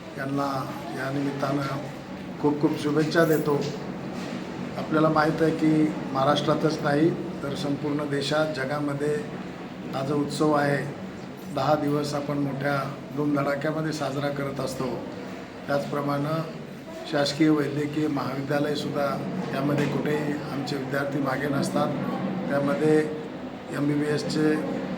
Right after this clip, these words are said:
मुलं, मुली आणि पदव्युत्तर विद्यार्थीसुद्धा या ठिकाणी हा उत्सव साजरा करत असतात दरवर्षी. याप्रमाणे याही वर्षी हा उत्सव आपण मोठ्या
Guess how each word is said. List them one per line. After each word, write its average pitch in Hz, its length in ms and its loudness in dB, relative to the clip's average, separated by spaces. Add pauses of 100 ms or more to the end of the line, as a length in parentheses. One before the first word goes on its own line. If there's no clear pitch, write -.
मुलं, 147 360 4 (100)
मुली 147 320 2
आणि 139 440 0 (540)
पदव्युत्तर 170 460 6
विद्यार्थीसुद्धा 143 1040 0 (320)
या 135 160 -6
ठिकाणी 143 400 0 (420)
हा 135 120 -2
उत्सव 143 420 0 (520)
साजरा 131 260 0
करत 143 320 -2
असतात 139 280 0
दरवर्षी. 131 640 0
याप्रमाणे 135 840 -2 (300)
याही 151 200 10
वर्षी 160 340 6
हा 147 140 4
उत्सव 147 280 2
आपण 139 240 0
मोठ्या 143 480 2